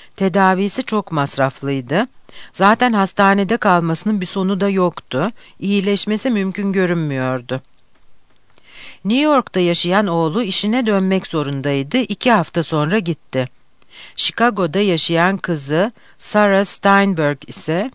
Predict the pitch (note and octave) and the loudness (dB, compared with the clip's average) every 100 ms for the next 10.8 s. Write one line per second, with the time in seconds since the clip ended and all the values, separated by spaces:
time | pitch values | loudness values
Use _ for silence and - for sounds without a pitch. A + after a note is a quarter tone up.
0 | - - - - F#3 G3+ - A#3 B3+ F#3 | -16 -20 -8 -2 2 2 0 -2 -2 -2
1 | F#3 F#3 F#3+ A3+ G3 F3+ F3+ F#3 F#3+ F#3+ | -2 -2 -2 0 2 2 0 -2 -2 -2
2 | G3 E3 D3+ D3+ F#3+ A#3+ - - E3 D#3 | -2 -2 -2 -2 -2 -4 -6 -6 -4 0
3 | B2+ C3 B2 C3+ - - - _ - - | 0 0 -2 -4 -4 -20 -20 _ -20 -20
4 | - - - F#3+ B3+ D4 B3 A3 E3 D#3 | -20 -6 0 2 2 2 2 0 0 0
5 | C#3+ F3 A#3+ G#3+ G#3 A3 G#3+ G#3 A#3+ F#3 | -2 -2 0 2 2 2 2 0 0 -2
6 | D#3+ - D3+ - D3+ C#3+ C#3 D3 C#3 C#3 | -2 -2 -4 0 2 2 2 -2 -2 -2
7 | D3+ C#3 B2+ E3 B3+ - - - - - | -2 -4 0 0 0 -8 -20 -20 -18 -6
8 | G3 F#3+ G#3 - G#3 G#3 A#3 B3+ G#3+ G#3 | -4 0 0 0 -2 0 0 0 -2 -2
9 | G3 F3 - E3+ G#3 A#3 G3 F#3+ - E3+ | -2 -2 -4 -2 0 0 0 -2 -4 -4
10 | D3+ D3+ C3 - C#3 - - F3 | -4 -6 -8 -10 -12 -10 -4 -2